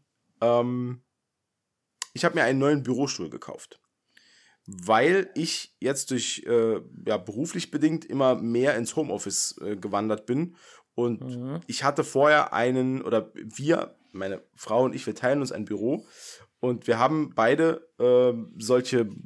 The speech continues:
Speaker 1: ja, diese, diese Chefsessel von Ikea gehabt. Diese, ah, ich weiß nicht genau, wie die heißen, keine Ahnung. Irgendwas mit
Speaker 2: Chef-, Chefsessel.
Speaker 1: Ja, äh, äh, ja, Chefska.
Speaker 2: Oder
Speaker 1: <laughs> Keine
Speaker 2: Ses-,
Speaker 1: Ahnung.
Speaker 2: Sessel du Chef. <laughs> Nee.
Speaker 1: Genau.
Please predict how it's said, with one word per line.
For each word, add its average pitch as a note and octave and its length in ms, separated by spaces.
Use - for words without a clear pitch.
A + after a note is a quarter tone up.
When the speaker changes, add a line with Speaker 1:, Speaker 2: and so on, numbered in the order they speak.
Speaker 1:
ja, A2+ 300
diese, G#2+ 340
diese G#2+ 240
Chefsessel C3 560
von A#2 160
Ikea G#2 380
gehabt. E2+ 400
Diese, F2 340
ah, F#2+ 80
ich F#2+ 80
weiß F#2+ 120
nicht G#2+ 100
genau, G2 160
wie G2+ 40
die F2+ 120
heißen, F#2+ 280
keine F2 200
Ahnung. E2 260
Irgendwas G2+ 280
mit - 80
Speaker 2:
Chef-, F3+ 280
Chefsessel. B2+ 600
Speaker 1:
Ja, A2 280
äh, G2 80
äh, - 480
ja, F2+ 220
Chefska. F#2+ 680
Speaker 2:
Oder - 120
Speaker 1:
<laughs> - 440
Keine G#2+ 240
Speaker 2:
Ses-, G#2 120
Speaker 1:
Ahnung. F2 120
Speaker 2:
Sessel E3 640
du D#3 80
Chef. - 640
<laughs> - 40
Nee. - 100
Speaker 1:
Genau. D#3+ 240